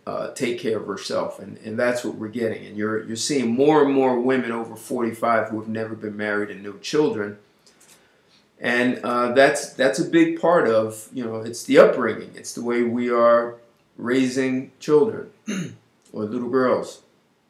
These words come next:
So I wanna talk about the two percent right now that makes them very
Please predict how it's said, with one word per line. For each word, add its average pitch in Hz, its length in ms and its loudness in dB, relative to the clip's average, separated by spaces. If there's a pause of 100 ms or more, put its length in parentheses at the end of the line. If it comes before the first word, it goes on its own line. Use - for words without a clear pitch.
(720)
So - 560 6 (320)
I 135 40 0
wanna 254 240 6
talk 160 320 6
about 123 420 4
the 107 400 -4
two 220 200 2
percent 147 680 -2
right 101 340 -8
now - 240 -16 (800)
that 131 240 -2
makes 156 300 4
them 127 300 2
very 143 600 4